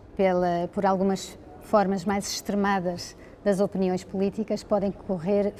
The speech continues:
fazer correr o risco a essa própria democracia e impedir o acesso das pessoas a esse mundo melhor.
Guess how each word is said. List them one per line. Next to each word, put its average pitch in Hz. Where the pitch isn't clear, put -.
fazer 190
correr 208
o 202
risco 226
a -
essa 220
própria 185
democracia 190
e 208
impedir 208
o 196
acesso 196
das 190
pessoas -
a 202
esse 196
mundo 196
melhor. 214